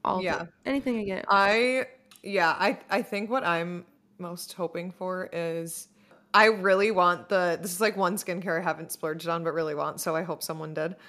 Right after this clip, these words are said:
Speaker 2: is the Doctor Dennis Gross Vitamin C with lactic acid. It's literally eighty-five dollars, but it's everyone's favorite fucking thing, and I just need it.
Speaker 1: That's
Speaker 2: But I'm not
Speaker 1: Skinny
Speaker 2: spending
Speaker 1: Con-
Speaker 2: eighty-five dollars on it, so I <laughs> hope someone does for me.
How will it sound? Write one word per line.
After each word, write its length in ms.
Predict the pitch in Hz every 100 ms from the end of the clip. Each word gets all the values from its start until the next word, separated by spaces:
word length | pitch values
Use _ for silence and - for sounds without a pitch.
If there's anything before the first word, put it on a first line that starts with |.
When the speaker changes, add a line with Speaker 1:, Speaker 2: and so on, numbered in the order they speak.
| - - - _ -
Speaker 2:
is 340 | 202 190 180
the 300 | 180 185 170
Doctor 320 | 170 165 170 165
Dennis 300 | 165 165 165
Gross 240 | 160 -
Vitamin 360 | 160 156 156 175
C 160 | 170
with 120 | 160 165
lactic 320 | 156 160 165
acid. 280 | 160 180 202
It's 200 | 185 185
literally 420 | 185 208 220 254
eighty-five 460 | 208 190 185 180 170
dollars, 680 | 165 160 170 214 294 - - _ _ - _ _ -
but 140 | 196
it's 140 | 180
everyone's 440 | - 180 185 180 196
favorite 300 | 185 170 156
fucking 340 | 160 156 165
thing, 360 | 180 156 156 196 -
and 580 | 175 170 165 160 160 165 -
I 160 | 170 170
just 180 | 185
need 200 | 175 170
it. 180 | 160 92 - - - - -
Speaker 1:
That's 260 | - 233 - -
Speaker 2:
But 140 | 190 214
I'm 80 | 202
not 140 | 226
Speaker 1:
Skinny 60 | 202
Speaker 2:
spending 280 | 240 220 202
Speaker 1:
Con- 60 |
Speaker 2:
eighty-five 340 | 202 220 190 180
dollars 380 | 190 180 170
on 160 | 175 160
it, 100 | 160
so 100 | 185
I 40 | 233
<laughs> 20 |
hope 240 | 208 226
someone 280 | 196 220 247
does 280 | 190 220 190
for 220 | - 220
me. 340 | 208 220 185